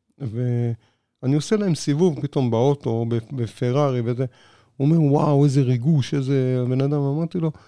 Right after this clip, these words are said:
"אתה עובד קשה, מנהלים, אה, הכל עליך, כל המפעל עליך, דירקטוריון עליך, הכל הזה. אין לך משהו לעצמך. אתה כל הזמן, המשפחה, הילדים, העובדים, ה-, העסקים, אז תעשה מה שתיכנס,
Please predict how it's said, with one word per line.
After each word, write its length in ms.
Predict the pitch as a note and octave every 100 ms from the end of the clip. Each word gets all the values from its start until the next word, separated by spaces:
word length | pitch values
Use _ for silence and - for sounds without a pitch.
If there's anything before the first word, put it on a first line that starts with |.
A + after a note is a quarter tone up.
| _ - D3+
"אתה 140 | E3
עובד 280 | D#3+ D#3 -
קשה, 440 | D3+ C#3 C#3+ B2 B2+ - -
מנהלים, 920 | D#3+ D3 D3 D3 D3 D3 C3 C3+ C#3 - _ _ _
אה, 60 | - C#3 C3+ C3 C3 C3+ - - _ -
הכל 360 | B2 F3+ E3+
עליך, 420 | D3 D#3 C#3+ - B2+ B2 A#2+
כל 200 | - D#3
המפעל 480 | D3 - C#3+ C#3
עליך, 360 | C3+ B2+ B2 C3+ B2+ C3 C#3 C3
דירקטוריון 720 | C#3+ D3 - C#3+ D#3+ D#3 C#3+
עליך, 340 | C#3 C3+ C3
הכל 360 | C#3 B2+ D#3 C#3+
הזה. 180 | C#3 C#3 - _ _ -
אין 140 | -
לך 160 | F3 F#3
משהו 260 | F#3 F#3 G3
לעצמך. 540 | D#3 C3+ - C#3 B2+ F3 E3+ _ _ _ _ _
אתה 120 | C#3
כל 200 | C3+ F3+
הזמן, 300 | E3+ D3+ D#3
המשפחה, 520 | D3 C#3 - C3+ E3 D3+
הילדים, 480 | C#3 C#3 D3+ D#3
העובדים, 600 | C#3 C3 B2+ D#3 D#3 D3+
ה-, 240 | C#3 C3+ C3+ - _ _ -
העסקים, 720 | C3 - C3+ - F3 D3+ C#3+
אז 80 | D#3 F3+ -
תעשה 360 | D#3+ - A3
מה 160 | A#3 G#3+
שתיכנס, 460 | - - F3+ F3